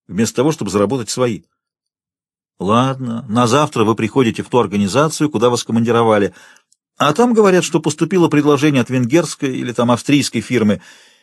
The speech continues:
переоборудовать линию. Через два года будем получать чистое золото.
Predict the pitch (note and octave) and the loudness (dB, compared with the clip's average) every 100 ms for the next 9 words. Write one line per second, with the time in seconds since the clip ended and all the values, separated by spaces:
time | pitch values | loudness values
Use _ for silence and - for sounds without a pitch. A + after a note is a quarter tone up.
0 | _ _ C3+ C#3+ D3 C#3+ G2 G2 B2+ F#3+ | _ _ 2 4 4 2 2 -2 0 2
1 | G3 F3 D3 - C#3 A#2+ D#3+ F3+ D#3 D3+ | 4 2 0 2 2 2 0 2 2 2
2 | B2+ C#3 B2+ B2+ A#2+ C#3+ - E3 - A2 | 0 -2 -2 -4 -2 -2 -2 -6 -2 -2
3 | G#2 D#3+ C#3 B2 | 0 2 2 0